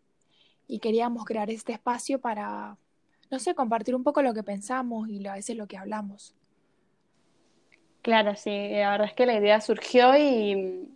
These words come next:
Speaker 2: y nos hace feliz hacer este espacio y empezar a compartir tantos temas que ambas tenemos en común y tenemos la libertad de, de decirnos.
Speaker 1: Sí, em, el programa se llama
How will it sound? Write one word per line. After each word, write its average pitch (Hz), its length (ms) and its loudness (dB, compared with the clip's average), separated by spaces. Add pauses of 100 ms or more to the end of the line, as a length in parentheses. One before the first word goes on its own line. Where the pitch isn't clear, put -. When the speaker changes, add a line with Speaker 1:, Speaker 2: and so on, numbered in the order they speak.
(160)
Speaker 2:
y 214 260 -4
nos 214 180 -2
hace 247 180 2
feliz 240 260 2
hacer 254 280 4
este 262 260 -4
espacio 320 560 0 (460)
y 226 60 -2
empezar 202 300 -2
a 214 80 4
compartir 202 560 -6
tantos 214 460 -4
temas 226 440 -2
que 208 140 0
ambas 202 240 -2
tenemos 214 320 -2
en 208 120 -2
común 208 360 2
y 247 80 0
tenemos 196 260 0
la 196 100 -2
libertad 196 520 0
de, 208 680 0
de 208 100 -2
decirnos. 214 720 2 (2000)
Speaker 1:
Sí, 269 320 -4
em, 220 800 -4 (100)
el 233 140 -6
programa 233 400 2
se 247 180 0
llama 269 380 -4